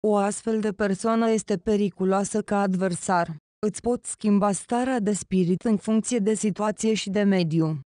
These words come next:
O asemenea metamorfoză îți dă un aer de misticism, de mister. Cu adevărat, tu nu te cunoști.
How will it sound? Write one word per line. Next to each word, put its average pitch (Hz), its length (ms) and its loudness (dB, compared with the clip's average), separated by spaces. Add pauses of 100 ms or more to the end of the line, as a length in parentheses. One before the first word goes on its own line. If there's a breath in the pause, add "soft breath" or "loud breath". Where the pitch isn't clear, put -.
(200)
O 208 100 2
asemenea 226 580 2
metamorfoză 202 920 0
îți 214 240 -2
dă 202 100 2
un 208 200 4
aer 202 300 2
de 190 120 2
misticism, 214 920 0 (300)
de 202 100 2
mister. 190 680 2 (320)
Cu 214 60 -2
adevărat, 160 760 -2 (220)
tu 220 140 0
nu 226 140 4
te 214 180 -2
cunoști. 190 640 0